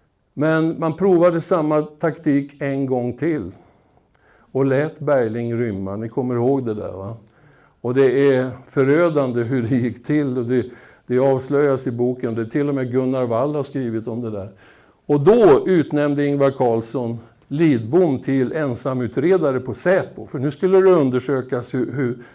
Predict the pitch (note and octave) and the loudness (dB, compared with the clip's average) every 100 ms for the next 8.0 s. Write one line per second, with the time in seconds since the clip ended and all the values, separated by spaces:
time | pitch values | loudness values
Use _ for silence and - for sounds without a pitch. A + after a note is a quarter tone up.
0 | _ A#2+ C3+ B2 G#2+ A2+ E3+ E3 C#3+ B2+ | _ -2 0 0 -2 -2 -4 -2 -4 -2
1 | B2 B2 A2 G#2+ D3+ C#3 - - - - | -2 0 -2 -4 -6 -6 -14 -20 -20 -20
2 | _ _ - C#3 C#3+ D#3 C#3+ C#3 C3 E3+ | _ _ -4 0 2 2 2 2 4 2
3 | F#3+ D#3+ - C#3+ - D#3 C3 B2 D#3 D#3+ | 0 -6 -4 -6 -4 0 2 2 0 -2
4 | C3+ - - _ _ _ _ _ _ _ | -4 -14 -20 _ _ _ _ _ _ _
5 | _ _ _ - - D#3+ C3+ B2+ E3+ D3+ | _ _ _ -20 -2 2 2 2 2 2
6 | B2+ A#2+ B2 A#2 C3+ C3+ B2 B2 B2 B2 | 0 -4 -6 -8 -2 0 0 -2 -4 -4
7 | A2+ A2+ C#3 C3+ C3+ A2 A2 B2+ - | -6 -8 -6 -4 -4 -6 -8 -10 -12